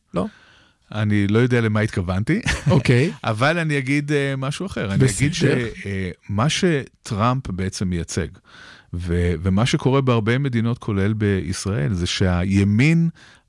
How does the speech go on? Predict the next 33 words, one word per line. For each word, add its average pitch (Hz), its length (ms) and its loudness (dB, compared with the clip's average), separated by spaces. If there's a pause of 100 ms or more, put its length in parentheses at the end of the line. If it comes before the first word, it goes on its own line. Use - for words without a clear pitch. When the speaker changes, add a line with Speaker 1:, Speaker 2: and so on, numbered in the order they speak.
Speaker 2:
שהוא 104 240 0
דומיננטי, 107 600 2
שהוא 107 260 0
שולט, 160 500 -2 (420)
מרגיש 107 520 2
כאילו 113 360 0
שהוא 95 220 -2
הקורבן. 80 380 -4 (240)
מרגיש 92 360 -2
כאילו 110 400 2
שהוא 107 440 2 (400)
נמצא 98 500 2
במגננה. 92 800 0 (500)
אה, 85 340 2
הלבנים 92 760 2
האמריקאים 113 640 0
מרגישים 95 460 -2
שהם 101 140 0
צריכים 107 340 0
להילחם 104 560 2 (360)
על, 101 360 2 (100)
לא 95 100 -2
כל 104 260 0
הלבנים 85 400 -2
כמובן, 104 420 0
אבל 87 160 0
Speaker 1:
כן. 147 160 4
Speaker 2:
הלבנים 95 440 -2
הקיצוניים 107 420 -2
האמריקאים 101 400 2
Speaker 1:
כן. 107 80 2
Speaker 2:
מרגישים 98 300 -2
שהם 101 240 -2